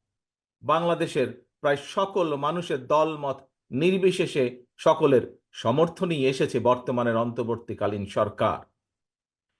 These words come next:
এবং সঙ্গত কারণেই তাদের প্রতি সেদিনও আমাদের সমর্থন ছিল, আজও আমাদের সমর্থন থাকবে। তবে এখানে একটি কিন্তু রয়েছে, প্রিয় ভাই বোনেরা, তাদের প্রতি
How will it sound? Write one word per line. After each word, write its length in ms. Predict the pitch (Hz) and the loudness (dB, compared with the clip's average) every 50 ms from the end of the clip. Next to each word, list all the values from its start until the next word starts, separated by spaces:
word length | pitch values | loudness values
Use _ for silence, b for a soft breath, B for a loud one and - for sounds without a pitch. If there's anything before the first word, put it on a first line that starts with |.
| - | 0
এবং 280 | - 147 156 165 165 160 | 2 4 4 4 4 2
সঙ্গত 420 | - - 165 170 175 180 185 185 202 | 2 2 2 4 4 4 2 4 2
কারণেই 520 | 185 - 180 180 196 208 208 208 165 117 - - _ _ _ _ _ _ _ _ _ _ _ - | 2 4 4 4 4 4 2 2 0 -2 -4 -8 _ _ _ _ _ _ _ _ _ _ _ 0
তাদের 300 | 165 165 160 185 185 175 180 | 2 2 4 4 2 2 0
প্রতি 460 | 190 170 - - 143 139 131 - - _ _ _ _ _ | -2 -4 -4 -4 -8 -8 -8 -12 -18 _ _ _ _ _
সেদিনও 580 | - - - - 151 151 147 190 226 220 226 202 | -18 -16 -8 -4 -2 0 2 4 4 6 6 6
আমাদের 360 | 175 165 160 147 151 143 131 | 6 4 4 4 2 2 0
সমর্থন 560 | - - 147 143 151 147 143 - 160 156 156 | 0 -2 -4 -2 -2 -4 -4 -4 -6 -6 -6
ছিল, 260 | - - 185 185 185 196 214 226 233 - _ _ _ _ _ _ _ _ _ _ _ _ | -4 0 2 4 4 4 2 2 -2 -10 _ _ _ _ _ _ _ _ _ _ _ _
আজও 380 | - 117 139 156 160 185 202 196 | 0 2 2 2 2 4 4 2
আমাদের 340 | 185 165 151 139 123 127 120 | 4 2 0 0 0 -2 -4
সমর্থন 560 | - - 135 123 120 113 113 - 110 98 95 | -4 -6 -6 -6 -4 -6 -6 -6 -10 -10 -10
থাকবে। 460 | - - 104 95 87 82 82 - - - 95 - _ _ _ _ _ _ _ _ _ _ _ _ _ _ _ _ _ - | -8 -6 -6 -4 -4 -6 -8 -10 -10 -12 -12 -20 _ _ _ _ _ _ _ _ _ _ _ _ _ _ _ _ _ 2
তবে 280 | - 190 202 196 214 151 101 - - - _ _ _ _ _ _ _ _ _ - | 6 6 8 8 8 6 4 2 -2 -12 _ _ _ _ _ _ _ _ _ 4
এখানে 340 | 165 180 180 202 190 190 180 | 4 6 6 6 6 6 6
একটি 200 | 175 - 165 - | 4 2 -2 -4
কিন্তু 460 | - - 196 202 214 208 - 214 180 | -2 0 2 4 4 4 6 6 6
রয়েছে, 600 | 165 165 170 175 170 - 147 113 92 80 - - _ | 8 8 8 8 6 4 2 0 0 -2 -6 -12 _
প্রিয় 200 | - 143 147 143 | 0 2 2 4
ভাই 260 | 123 135 143 143 135 | 4 4 4 4 4
বোনেরা, 500 | 117 120 117 110 95 80 67 - - _ _ _ _ _ _ _ _ _ _ _ _ _ _ _ _ _ _ _ _ | 4 2 -2 -4 -4 -6 -8 -12 -14 _ _ _ _ _ _ _ _ _ _ _ _ _ _ _ _ _ _ _ _
তাদের 420 | - 156 170 175 208 240 254 240 240 | 4 4 6 8 8 8 6 6 6
প্রতি 560 | 247 214 - 202 165 127 101 101 - - | 2 2 2 2 -2 -2 -2 -6 -10 -18